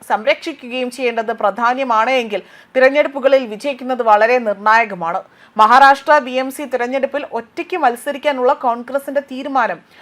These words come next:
അത് പലതരത്തിലും അവിടെ പരീക്ഷിക്കണമായിരുന്നുവെന്നും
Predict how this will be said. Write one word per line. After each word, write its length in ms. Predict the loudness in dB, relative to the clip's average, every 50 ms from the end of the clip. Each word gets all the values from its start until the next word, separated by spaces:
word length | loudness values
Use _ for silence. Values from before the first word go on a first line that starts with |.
| -16 -10 -8
അത് 120 | -6 -6 -4 0
പലതരത്തിലും 800 | 2 2 2 2 2 0 0 0 0 -4 -2 -4 -4 -4 -4 -6
അവിടെ 340 | -6 -4 -4 -4 -4 -6 -6 -10 _ -8
പരീക്ഷിക്കണമായിരുന്നുവെന്നും 1300 | -6 -6 -6 -6 -8 -8 -10 -10 -6 -4 -4 0 2 2 2 2 0 -2 -2 -2 -2 -2 -4 -8 -12 _